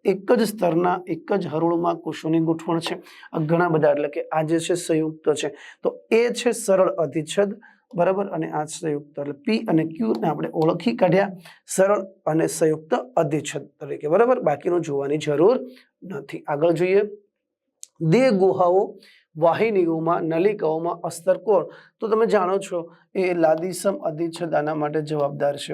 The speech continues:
પર્ટિક્યુલર તરીકે લાદીસમ અધિચ્છદ, પણ આમાં લાદીસમ નથી, પણ લાદીસમ એ સરળ અધિચ્છદનો પ્રકાર છે, એટલે આપણો જવાબ બનશે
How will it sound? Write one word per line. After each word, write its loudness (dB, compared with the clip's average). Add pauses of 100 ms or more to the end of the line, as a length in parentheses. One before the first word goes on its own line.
(120)
પર્ટિક્યુલર 2
તરીકે 0
લાદીસમ 0
અધિચ્છદ, -2 (280)
પણ 4
આમાં 4
લાદીસમ 4
નથી, 2
પણ 0
લાદીસમ 0
એ -2
સરળ -4 (120)
અધિચ્છદનો -8
પ્રકાર -2
છે, -4
એટલે 0
આપણો 0
જવાબ 0
બનશે 0